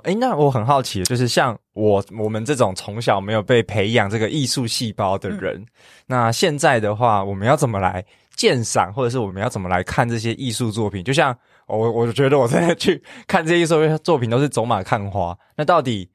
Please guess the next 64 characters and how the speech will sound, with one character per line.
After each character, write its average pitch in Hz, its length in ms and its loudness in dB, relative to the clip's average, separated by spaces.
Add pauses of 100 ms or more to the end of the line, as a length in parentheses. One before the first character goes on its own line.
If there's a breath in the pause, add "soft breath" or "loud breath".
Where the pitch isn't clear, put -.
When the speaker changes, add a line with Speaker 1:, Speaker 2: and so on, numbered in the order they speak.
(320)
Speaker 1:
Eno 175 180 2
有 127 60 2
没 117 60 0
有 - 20 2
些 127 160 0
建 127 240 -2
议， 117 60 -6
就 117 120 -6
是 117 120 -4
让 135 120 2
我 110 60 -2
们 101 80 -10
这 117 60 -4
种 104 120 -2
小， 92 300 -2
艺 151 140 2
术 139 160 2
小 90 240 2
白， 62 320 -2 (100)
然 92 120 -6
后 107 100 -2
可 113 160 -2
以 110 120 0
就 110 120 -6
是 104 180 -2
好 135 240 4
好 156 200 2
的 113 100 2
去 143 160 -2
欣 135 240 -2
赏 110 180 2
一 101 60 -2
幅 113 320 -2 (240)
作 107 180 2
品？ - 180 -8 (460)
Speaker 2:
我 170 140 -6
觉 170 240 -8
得 160 560 -10 (140)
是 - 160 -4
凭 156 240 -8
感 139 160 -10 (180)
动 151 100 -8 (100)
欸， 185 60 -18
Speaker 1:
凭 - 20 -18
感 - 40 -20
动。 - 320 -18
Speaker 2:
就 - 60 2
是 208 200 4
那 214 160 0
个， 87 220 -2
那 208 100 -2
个 202 120 -4
艺 180 100 -6
术 175 160 -4
家 170 140 -6
说 165 260 -2
的 139 140 -8
东 139 180 -8
西 143 160 -4
有 139 80 -8
没 131 80 -10
有 147 60 -8
打 120 180 -12
动？ 131 180 -18